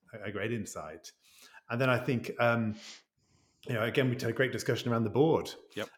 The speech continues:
Speaker 1: around, you know, leading, leading upwards, using consultative selling approaches actually to, to make sure they get aligned, um, and they're supportive of investments that you might need to be, you might need to make for that breakthrough,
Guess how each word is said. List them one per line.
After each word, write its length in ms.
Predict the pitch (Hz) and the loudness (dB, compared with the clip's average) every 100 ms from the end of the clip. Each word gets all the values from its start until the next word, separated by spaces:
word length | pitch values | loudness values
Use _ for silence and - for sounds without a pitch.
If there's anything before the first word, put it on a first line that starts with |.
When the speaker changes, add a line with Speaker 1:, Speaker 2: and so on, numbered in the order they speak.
| - | -2
Speaker 1:
around, 640 | 110 113 110 107 107 107 | 0 2 2 0 0 -2
you 100 | 113 | -4
know, 60 | 104 | -2
leading, 460 | 113 127 113 110 110 | -2 0 0 -2 -4
leading 300 | 117 107 107 | -6 -6 -4
upwards, 640 | 120 120 117 107 104 - | -6 -2 -2 -2 -4 -10
using 180 | 110 107 | -10 -10
consultative 520 | 101 117 117 - 98 | -6 -4 -4 -6 -6
selling 320 | - 170 160 | 0 4 4
approaches 480 | 123 - 135 131 117 | 2 6 6 6 4
actually 460 | 120 123 113 110 110 | 4 4 0 0 0
to, 320 | - 120 113 110 - - - | 0 0 0 -4 -16 -20 -8
to 60 | 117 | -4
make 140 | 127 | -2
sure 140 | 117 | -4
they 180 | 98 127 | -2 0
get 160 | 123 110 | 2 2
aligned, 800 | 107 123 123 110 104 101 107 - _ _ _ _ - | 2 4 4 4 2 0 -2 -4 _ _ _ _ -2
um, 680 | 107 107 104 107 107 107 110 | 2 2 2 0 0 -2 -2
and 100 | 107 | -2
they're 140 | 101 | -2
supportive 920 | 90 92 - 117 120 95 87 87 - - _ _ _ - | -6 -12 -8 -8 -6 -8 -10 -12 -16 -20 _ _ _ -4
of 200 | 104 95 | -2 -2
investments 540 | 98 104 - 107 95 | -2 -4 -4 -8 -8
that 80 | 104 | -12
you 80 | 98 | -10
might 240 | 95 98 | -10 -10
need 160 | 104 - | -14 -14
to 100 | 90 | -12
be, 300 | 95 92 90 _ _ _ _ - | -10 -10 -12 _ _ _ _ -8
you 200 | 104 104 | -6 -4
might 120 | 104 | -4
need 120 | 95 - | -6 -6
to 100 | 90 | 2
make 360 | 170 127 113 | 4 4 0
for 140 | - 104 | -8 -6
that 220 | 92 - | -6 -2
breakthrough, 560 | 104 98 - 101 98 | -4 -4 -10 -6 -6